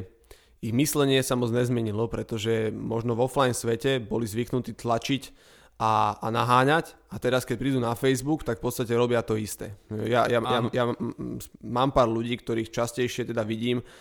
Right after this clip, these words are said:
Speaker 1: To, čo oni robia, je, že kúp si môj produkt, kúp si môj produkt, kúp si môj produkt, znova, znova, znova, znova. Pritom ten Facebook vytvára také možnosti a to, to často na tom pracujem aj s klientmi, že,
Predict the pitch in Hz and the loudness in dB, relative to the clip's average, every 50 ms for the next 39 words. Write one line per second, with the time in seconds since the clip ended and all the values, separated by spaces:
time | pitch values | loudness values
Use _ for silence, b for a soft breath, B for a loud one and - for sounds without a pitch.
0 | B B B _ _ - - - 143 147 - 160 143 135 131 113 117 117 127 120 | B B B _ _ -20 -6 -4 -2 0 2 2 2 4 4 2 2 2 2 2
1 | 117 110 113 120 120 107 110 110 - - 143 - - - 131 123 117 110 117 117 | 2 2 2 0 0 0 -2 -4 -2 -2 -2 -2 0 0 0 0 2 0 0 -2
2 | 110 113 - - 135 135 127 - 131 123 117 - 113 113 113 104 - - 135 120 | -2 -6 -4 -2 -2 -2 -2 0 -2 -2 0 0 -2 -2 -2 -4 -4 -6 -6 -6
3 | - 123 120 113 107 - 113 110 110 104 98 104 95 98 127 139 135 123 120 113 | -4 -4 -2 -2 -2 -2 -2 -4 -4 -6 -10 -10 -6 -2 0 0 2 4 2 2
4 | 104 117 117 113 113 110 107 113 110 110 113 107 98 110 110 107 107 - - 123 | 2 0 0 2 2 2 0 -2 -2 -2 -4 -4 -4 -4 -4 -4 -6 -4 -4 -2
5 | 131 - 147 135 - 143 135 120 - 143 156 147 139 139 120 113 131 127 - 156 | 0 2 2 2 2 0 0 2 2 2 2 2 0 -2 -2 -2 -4 -2 2 2
6 | 139 127 120 113 135 - - 135 120 110 110 - 123 120 113 - - 143 147 139 | 2 4 2 0 -2 -2 -2 0 0 0 0 0 -2 -4 -4 -4 -2 -4 -4 -4
7 | B B B B B B B - - - 135 120 - - - 135 131 127 123 - | B B B B B B B -6 -2 0 0 0 0 0 0 2 4 4 2 0
8 | - - - 147 156 - - 147 127 123 - 131 120 120 120 120 - - 131 127 | -2 0 2 2 2 2 2 2 2 2 0 -2 0 0 0 0 0 -2 0 0
9 | 117 113 - - 131 151 180 180 151 - - 113 117 117 113 117 117 120 113 | 0 -2 -2 -2 0 2 2 2 2 0 -2 -2 -2 0 0 2 0 0 0